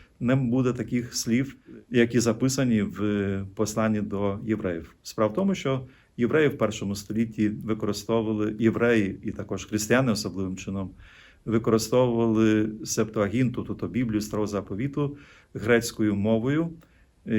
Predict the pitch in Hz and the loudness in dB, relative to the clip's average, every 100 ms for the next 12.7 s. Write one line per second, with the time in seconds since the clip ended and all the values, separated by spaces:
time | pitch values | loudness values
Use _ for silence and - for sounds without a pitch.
0 | 107 104 101 104 123 131 131 - - - | 2 2 0 0 4 4 4 -2 -14 -18
1 | - - 113 101 92 123 120 113 110 110 | -14 -8 -4 -4 0 0 2 -2 -2 0
2 | 107 107 107 104 101 110 113 95 - 120 | 2 0 -2 -4 -4 -4 -2 -2 -2 -2
3 | 151 143 147 185 - _ _ _ - 117 | 0 2 0 -2 -12 _ _ _ -8 -2
4 | 123 123 107 143 147 101 107 113 113 107 | 2 4 4 2 2 0 2 4 4 2
5 | - - 113 101 - 110 107 113 104 - | -8 -10 -4 -4 -2 -2 2 2 2 -4
6 | - - 117 120 113 107 107 107 110 98 | -8 -4 -2 2 4 4 0 -4 -4 -2
7 | 107 113 104 - 113 104 107 - _ - | -2 -2 -6 0 2 2 0 -10 _ -2
8 | 120 117 117 113 101 - 110 - 107 101 | 2 2 4 2 2 -2 -8 -4 -4 -2
9 | 104 117 110 - 104 95 85 117 98 92 | 0 0 0 -4 -4 -4 -6 -6 -4 -2
10 | 107 98 95 107 104 - 123 170 143 135 | 0 -2 -2 -2 -4 -2 0 2 2 0
11 | 143 156 151 123 139 151 151 143 143 120 | 0 0 -2 -2 0 0 -2 -2 -4 -2
12 | 117 117 120 113 - 151 160 | -4 -2 -4 -4 -4 -4 -4